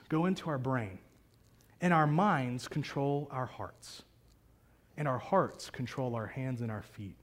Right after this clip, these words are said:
and our mouth. Our hearts change the way we treat other people. Our hearts change the way we talk.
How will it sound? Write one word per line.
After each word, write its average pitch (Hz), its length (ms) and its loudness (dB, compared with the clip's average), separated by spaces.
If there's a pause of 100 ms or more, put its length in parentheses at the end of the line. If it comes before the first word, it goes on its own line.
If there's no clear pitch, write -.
and 113 80 -10
our 95 100 -6
mouth. 98 340 -10 (1040)
Our 131 100 -2
hearts - 500 -2
change 143 420 -4
the 131 100 0
way 120 120 2
we 113 160 -2
treat 120 240 -6
other 120 160 -2
people. - 400 -6 (500)
Our 135 120 0
hearts - 600 -2
change 143 380 -2
the 139 100 0
way 123 360 -4 (100)
we 123 240 -6 (240)
talk. - 400 -2